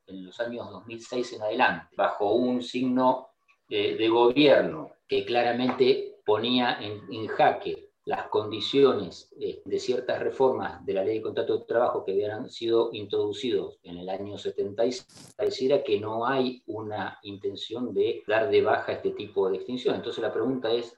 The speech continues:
¿por qué si el texto de esta norma es claro y habilita este modo de extinción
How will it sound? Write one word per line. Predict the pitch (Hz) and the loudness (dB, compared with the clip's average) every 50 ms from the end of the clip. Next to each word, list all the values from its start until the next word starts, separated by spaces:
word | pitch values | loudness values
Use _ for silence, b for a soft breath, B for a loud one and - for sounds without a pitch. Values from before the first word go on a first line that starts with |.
| _ _ | _ _
¿por | 104 - - - | -8 -8 -8 -4
qué | - 131 135 147 131 - - | 0 2 2 2 2 -2 -6
si | - - - 117 | -10 -10 -8 -8
el | 110 - - | -8 -6 -4
texto | - 127 127 - - - - - 120 120 117 - - - _ _ _ | -4 -4 -4 -4 -10 -10 -4 0 0 0 0 -2 -8 -16 _ _ _
de | 98 95 90 98 101 110 | -16 -8 -2 0 0 0
esta | - - - - - - 95 | -2 -4 -10 -8 -6 -6 -4
norma | 110 107 98 101 104 101 | -2 -2 -2 -2 -4 -6
es | 101 - | -10 -10
claro | _ - 117 104 90 80 - - - - | _ -2 0 0 0 0 -2 -6 -10 -12
y | - 98 98 95 95 | -14 -12 -8 -4 -2
habilita | 92 - 101 101 98 98 131 143 139 - 127 120 117 | -2 -2 -2 -2 0 0 0 0 2 2 4 4 4
este | 113 - - - 110 110 | 4 2 0 -2 -2 -2
modo | 117 120 120 120 120 | -2 0 0 2 2
de | 120 120 - | 2 2 -2
extinción | - 127 127 123 120 - 143 151 160 170 180 175 | -4 -4 -4 -4 -2 -2 -2 -2 -2 -2 -4 -8